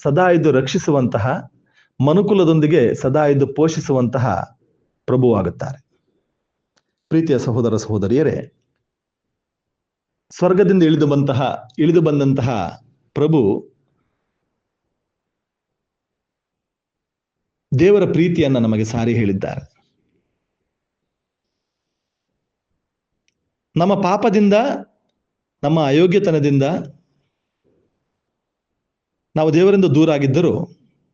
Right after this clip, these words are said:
ನಮ್ಮೆಲ್ಲರನ್ನ ಆಲಂಗಿಸಿ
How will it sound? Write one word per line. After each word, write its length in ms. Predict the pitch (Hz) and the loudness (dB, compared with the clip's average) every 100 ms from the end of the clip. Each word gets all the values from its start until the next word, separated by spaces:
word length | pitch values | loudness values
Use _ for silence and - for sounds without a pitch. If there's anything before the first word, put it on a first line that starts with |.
| _ _ _ _ 135 | _ _ _ _ -4
ನಮ್ಮೆಲ್ಲರನ್ನ 600 | 135 151 180 165 143 117 - 170 _ _ _ 123 | 0 2 2 0 -2 -2 -6 -14 _ _ _ -6
ಆಲಂಗಿಸಿ 840 | 143 143 139 131 - 196 294 - | -2 0 0 -2 -2 -4 -6 -16